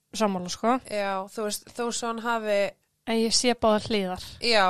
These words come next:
Speaker 2: ég er að segja, þó svo hann, hann hafi kannski bara viljað pústa
Speaker 1: Mhm.
Speaker 2: og eitthvað kom fyrir. Mér finnst þarna rosa ólíklegt að,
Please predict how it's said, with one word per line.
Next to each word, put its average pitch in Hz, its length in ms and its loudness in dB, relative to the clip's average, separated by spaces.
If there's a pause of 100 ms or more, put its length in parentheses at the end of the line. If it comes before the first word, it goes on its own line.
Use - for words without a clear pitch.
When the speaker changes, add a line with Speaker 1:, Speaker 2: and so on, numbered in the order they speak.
Speaker 2:
ég 190 80 -2
er 202 60 0
að - 80 -4
segja, 202 180 0
þó 226 140 -4
svo 233 140 -6
hann, 214 80 -12
hann 233 160 -6
hafi 220 180 -4
kannski - 200 -6
bara 220 140 -8
viljað 226 380 -4
pústa 262 540 -4 (180)
Speaker 1:
Mhm. 226 320 2
Speaker 2:
og 226 80 2
eitthvað 233 240 0
kom 226 180 -8
fyrir. 202 600 -4 (1160)
Mér 247 120 2
finnst 254 80 -2
þarna 240 340 2
rosa 294 380 2
ólíklegt 247 880 -2
að, 220 340 -2